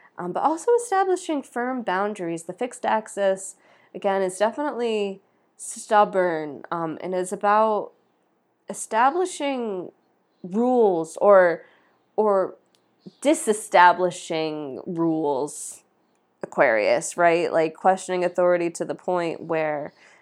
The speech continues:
um, we just choose to follow our independent lifestyles instead. Um, Saturn traditionally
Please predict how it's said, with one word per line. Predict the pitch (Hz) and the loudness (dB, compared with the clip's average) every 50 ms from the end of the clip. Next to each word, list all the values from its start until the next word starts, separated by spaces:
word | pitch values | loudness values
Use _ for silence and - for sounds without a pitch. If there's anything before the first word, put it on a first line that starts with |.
| _ _ - | _ _ -10
um, | - 156 151 139 123 110 - - | -6 -4 -2 -2 -2 -4 -8 -8
we | - 185 202 196 | -6 -4 -2 -2
just | 175 185 175 180 - | 0 0 -2 -2 -2
choose | - - 185 185 175 170 165 - | -4 -2 0 0 0 0 -2 -6
to | - 175 | -8 -6
follow | - - 180 170 170 170 170 165 | 0 4 6 6 6 6 4 4
our | 160 156 143 | 2 2 2
independent | - 165 175 170 170 - - 160 170 165 156 110 82 | 0 -4 -6 -8 -8 -6 -6 -4 -4 -4 -4 -4 -2
lifestyles | 147 165 165 190 208 214 - - - 165 160 160 160 160 156 156 156 160 | 0 0 2 0 0 -4 -6 -2 2 4 4 6 4 4 2 0 -2 -6
instead. | 147 156 - - - - 233 262 262 220 190 170 170 - _ _ _ _ _ _ _ - | -8 -10 -10 -8 0 4 6 6 6 6 4 0 -4 -10 _ _ _ _ _ _ _ -4
Um, | - - 165 156 160 175 | -2 0 0 0 0 -2
Saturn | - - - 147 185 190 190 185 185 170 165 156 - - _ _ _ _ _ _ _ _ _ _ _ _ - - | 0 4 6 8 8 8 6 4 2 0 -4 -6 -8 -12 _ _ _ _ _ _ _ _ _ _ _ _ -16 -10
traditionally | - 220 196 208 208 202 - - 196 190 185 180 180 175 175 175 175 170 165 - | -8 -4 0 0 0 0 -2 -4 -2 0 0 0 0 -2 -2 -4 -4 -6 -6 -8